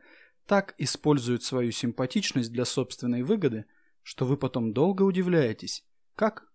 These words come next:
могли попасться на удочку к такому прохвосту. Но в защиту нас, ротозеев, является так называемая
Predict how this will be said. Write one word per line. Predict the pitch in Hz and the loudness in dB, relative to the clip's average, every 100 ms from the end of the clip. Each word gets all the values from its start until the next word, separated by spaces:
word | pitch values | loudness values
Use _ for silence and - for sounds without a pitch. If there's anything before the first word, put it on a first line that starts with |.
| - | -4
могли | 117 123 117 | -4 -2 -2
попасться | 117 - 170 - - 180 | -4 0 -2 0 -2 0
на | 143 120 | 0 0
удочку | 110 139 143 - 135 - - _ _ | 0 -2 -2 -4 -6 -6 -20 _ _
к | - | -8
такому | 113 120 107 | -4 -2 -2
прохвосту. | - 135 - 123 107 - - _ _ _ _ _ _ _ - | -2 -4 -2 -4 -4 -8 -14 _ _ _ _ _ _ _ -8
Но | 143 156 147 | 2 6 6
в | |
защиту | 120 135 - 127 - | 4 0 0 -2 -2
нас, | 110 160 196 - - _ | 0 2 2 -2 -6 _
ротозеев, | 117 - 110 110 196 131 - _ _ _ _ | -6 -4 -4 2 2 2 -2 _ _ _ _
является | 143 151 226 220 185 | 4 6 8 6 2
так | 160 156 165 | 0 0 2
называемая | 147 135 113 117 120 117 | 2 2 0 -2 -2 -4